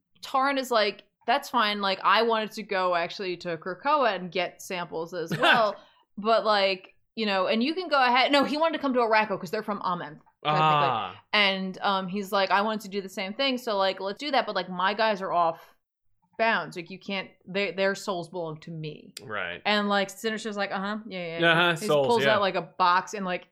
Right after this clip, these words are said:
Speaker 1: there's all these, like, little, like, drone mosquitoes, and they go
Speaker 2: <laughs>
Speaker 1: flying out.
Speaker 2: Mm-hmm.
Speaker 1: And that guy's like, "Okay,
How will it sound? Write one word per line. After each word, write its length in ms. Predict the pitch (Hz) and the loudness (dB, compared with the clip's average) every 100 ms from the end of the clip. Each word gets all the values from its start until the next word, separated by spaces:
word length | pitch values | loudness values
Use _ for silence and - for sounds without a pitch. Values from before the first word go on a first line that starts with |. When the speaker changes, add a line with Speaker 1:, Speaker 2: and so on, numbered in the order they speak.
| - | -8
Speaker 1:
there's 160 | 190 | -4
all 80 | 190 | -2
these, 140 | 202 190 | -2 -4
like, 160 | 190 | -6
little, 260 | 202 190 190 | -6 -4 -2
like, 240 | 175 165 _ - | -2 -4 _ -20
drone 380 | 175 190 190 202 | -4 0 0 0
mosquitoes, 540 | 190 - 190 190 202 175 | -2 -8 -6 -2 -2 -2
and 80 | |
they 80 | 165 | 0
go 140 | 180 175 | 0 0
Speaker 2:
<laughs> 0 | |
Speaker 1:
flying 460 | 202 175 180 185 | 0 2 2 2
out. 360 | 165 180 240 - | 4 4 2 -2
Speaker 2:
Mm-hmm. 280 | 160 156 160 | -6 -4 0
Speaker 1:
And 80 | 233 | 2
that 100 | 233 | 4
guy's 220 | 233 226 | 4 4
like, 280 | 240 226 226 - _ _ _ _ _ _ _ _ 262 | 4 2 0 -12 _ _ _ _ _ _ _ _ -14
"Okay, 360 | 269 247 247 | -12 -10 -12